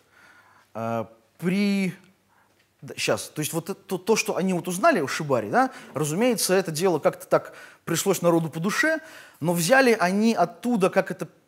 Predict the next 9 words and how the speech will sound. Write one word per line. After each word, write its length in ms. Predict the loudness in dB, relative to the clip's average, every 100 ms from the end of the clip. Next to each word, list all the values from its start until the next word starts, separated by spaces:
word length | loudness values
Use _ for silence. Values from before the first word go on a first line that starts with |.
| _
часто 420 | 6 6 6 -2
бывает, 580 | -2 2 4 4 0 -8 -20 -10
не, 440 | -2 2 4 4 0 -4
э, 640 | -2 2 4 4 4 4 0 -6 -18 -18 -2
суть 540 | 2 4 2 2 -2 -2
саму 500 | 2 4 4 2 2
этого 360 | 0 0 -4 -2
вот 200 | -4 -4
искусства, 640 | -6 -6 -6 -6 -8